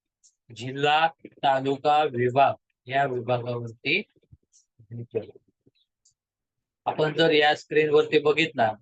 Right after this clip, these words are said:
तर या डिजिटल मार्केटिंग मराठी कोर्स मध्ये तुम्हाला काय मिळते हे दिलेलं आहे. आपण एजन्सी घेतल्यानंतर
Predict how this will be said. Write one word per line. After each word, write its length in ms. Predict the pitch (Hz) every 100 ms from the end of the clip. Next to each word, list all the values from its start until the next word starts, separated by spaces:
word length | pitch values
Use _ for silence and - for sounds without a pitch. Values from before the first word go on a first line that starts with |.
| 139
तर 120 | 139
या 260 | 139 143
डिजिटल 580 | 147 131 123 139 143 147
मार्केटिंग 640 | 143 131 131 135 139 143 135
मराठी 400 | 123 127 131 131
कोर्स 420 | - 127 131 _ 135
मध्ये 300 | 131 135 104 _ _ _ _ _ _
तुम्हाला 360 | 123 131 135
काय 340 | 135 - 131 135
मिळते 360 | 135 120 127
हे 500 | 131 123 _ 127 127
दिलेलं 560 | 131 117 110 117 131 190 - _ _ _ _ _ _
आहे. 280 | 120 107 95 _ _ _ _ _ _ _ _ _ _ _ _ _ _ _ _ _ _ _ _ _
आपण 280 | 110 - 165 175 175 _ -
एजन्सी 480 | 143 143 156 - 165
घेतल्यानंतर 1000 | 143 135 143 139 135 135 143 143 147